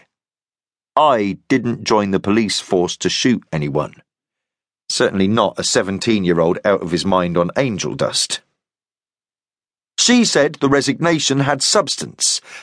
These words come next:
therefore what followed must have so too.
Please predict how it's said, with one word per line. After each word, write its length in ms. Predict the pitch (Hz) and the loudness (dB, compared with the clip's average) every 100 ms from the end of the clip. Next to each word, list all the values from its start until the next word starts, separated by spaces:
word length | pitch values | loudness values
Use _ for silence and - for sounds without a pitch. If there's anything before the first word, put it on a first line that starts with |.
| - | -2
therefore 560 | 143 131 120 170 131 113 | 2 2 2 2 2 2
what 260 | 110 139 - | 2 0 0
followed 600 | - 185 151 80 82 90 | -2 0 2 0 -4 -2
must 260 | 104 110 - | 0 0 -2
have 220 | 98 87 | -2 -2
so 240 | - 104 | 0 0
too. 500 | 98 - 180 - - | 0 2 2 0 -10